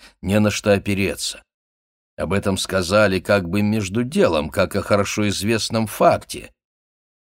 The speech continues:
Один из моих учителей описывал это как потерю контроля над своим разумом.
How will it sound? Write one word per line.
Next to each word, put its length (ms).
Один 340
из 120
моих 300
учителей 800
описывал 720
это 340
как 280
потерю 520
контроля 680
над 200
своим 440
разумом. 720